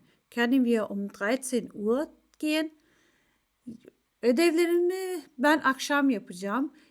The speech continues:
Yarın kahvaltıdan sonra fizik ve matematiğe çalışmak zorundayım. Ee, saat on üçte gitsek olur mu?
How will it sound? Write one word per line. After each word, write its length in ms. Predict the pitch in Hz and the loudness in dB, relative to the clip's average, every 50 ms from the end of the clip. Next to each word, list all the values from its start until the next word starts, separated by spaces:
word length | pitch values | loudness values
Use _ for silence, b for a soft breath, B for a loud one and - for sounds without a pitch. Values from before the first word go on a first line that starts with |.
| b _ | b _
Yarın 600 | 226 254 285 302 320 330 330 311 311 320 330 339 | -2 2 4 4 4 4 4 4 2 2 2 0
kahvaltıdan 880 | 311 - 247 240 240 240 240 247 254 254 254 254 269 247 285 311 339 381 | -4 -4 -4 -2 -2 0 0 0 0 0 -2 -4 -6 -4 -2 -2 -2 -4
sonra 600 | 370 - - - 240 220 208 208 208 240 269 285 | -6 -8 -8 -6 -6 -6 -4 -4 -4 -4 -4 -6
fizik 540 | 269 - - 254 240 233 277 320 294 - - | -6 -6 -4 -4 -4 -2 -4 -6 -6 -8 -6
ve 340 | 233 247 262 254 262 262 262 B B B B B _ | -2 0 0 0 0 -2 -6 B B B B B _
matematiğe 760 | 208 220 247 240 - 269 240 269 277 269 269 - 302 311 302 | -4 -2 -2 -2 -2 0 0 0 0 -2 -2 -2 -2 -2 -2
çalışmak 560 | 311 - 277 233 214 202 - - 190 185 180 | -2 -4 -4 -4 -4 -6 -8 -10 -10 -10 -10
zorundayım. 1000 | 202 180 175 185 185 185 190 185 170 180 185 185 180 170 180 220 254 302 320 311 b b b b b b b b b b _ - | -14 -12 -10 -10 -10 -8 -10 -10 -10 -10 -8 -8 -8 -4 0 0 0 0 0 -4 b b b b b b b b b b _ -8
Ee, 320 | 233 214 196 190 - - - - _ - 247 | -6 -6 -6 -6 -6 -10 -12 -14 _ -14 -12
saat 400 | - - 294 285 302 320 320 - | -6 0 2 4 4 4 2 0
on 220 | - - 330 349 | -2 -2 0 2
üçte 500 | 349 349 320 - - - - 277 254 233 | 2 0 0 -2 -6 -4 0 2 2 2
gitsek 640 | 214 185 208 233 - - - - 330 330 - - - | 2 0 -4 -8 -8 -6 -4 -4 -4 -4 -2 -2 0
olur 320 | 247 247 254 285 302 285 | 0 2 2 2 2 2
mu? 500 | 254 214 202 190 208 254 320 349 - - | 0 -2 -2 -2 -2 -2 -2 -4 -6 -14